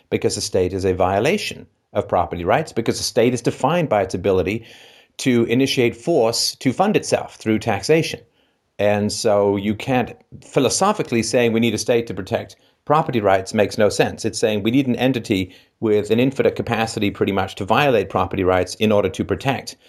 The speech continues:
property rights, which is like me saying I'm gonna keep your bowl safe by smashing it. Um, it just doesn't make any sense, right? The whole point of a state is it violates property rights.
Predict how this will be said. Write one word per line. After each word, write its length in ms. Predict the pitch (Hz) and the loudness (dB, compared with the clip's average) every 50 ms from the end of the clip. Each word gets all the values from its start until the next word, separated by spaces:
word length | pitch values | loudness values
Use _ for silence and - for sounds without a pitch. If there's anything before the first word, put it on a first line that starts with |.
| - _ _ _ - | -20 _ _ _ -2
property 360 | - 113 101 101 101 95 92 | 0 0 0 0 -2 -2 2
rights, 360 | 87 82 80 - - - - | 2 2 0 -2 -8 -8 -4
which 140 | 117 110 - | -4 -2 -2
is 100 | 110 - | 0 2
like 180 | 117 110 - 117 | 2 2 4 4
me 120 | 117 110 | 2 2
saying 280 | 107 - 113 107 101 101 | 4 4 2 2 2 0
I'm 80 | 101 | -2
gonna 140 | 104 95 92 | -4 -4 -6
keep 260 | - - 120 113 - | -4 -4 -6 -2 0
your 100 | 107 98 | 0 0
bowl 260 | 95 110 104 98 98 | 2 2 2 2 2
safe 400 | 92 - - 147 156 120 - - - _ - - _ _ | 0 0 0 0 0 0 -2 -6 -14 _ -20 -20 _ _
by 100 | - 92 | -2 -2
smashing 500 | 90 - - 123 117 131 - - 104 87 | -2 -2 -2 -2 0 0 -2 -4 -6 -6
it. 140 | 80 - - - _ _ _ _ - - | -8 -10 -14 -20 _ _ _ _ -10 -4
Um, 300 | 92 92 90 87 85 87 | 0 2 2 2 0 -2
it 120 | 92 - | -4 -2
just 160 | - 113 - - | -2 -2 0 2
doesn't 320 | 117 104 - 101 87 - _ - | 0 0 0 -2 -8 -10 _ -2
make 220 | 107 104 95 92 | 0 0 0 0
any 140 | 104 90 92 | -2 -4 -2
sense, 340 | 90 - 117 95 - - - | -2 -2 -2 -2 -2 -2 -4
right? 180 | 98 95 92 95 101 92 | -2 -2 -2 -4 -6 -4
The 80 | - - | -4 0
whole 180 | - 135 131 | 0 0 0
point 240 | - - 139 127 117 | 0 2 2 2 2
of 60 | 95 | 2
a 40 | 98 | 0
state 340 | - - - 170 131 117 110 | -2 0 2 2 2 2 0
is 100 | 104 117 | -2 -2
it 160 | 120 - - | -4 -4 -2
violates 380 | - 127 156 135 127 135 - - | 0 0 2 2 2 0 0 0
property 340 | - 185 214 214 - 117 | 0 0 0 0 0 -2
rights. 340 | 95 85 - - - - - | -2 -4 -6 -10 -14 -16 -16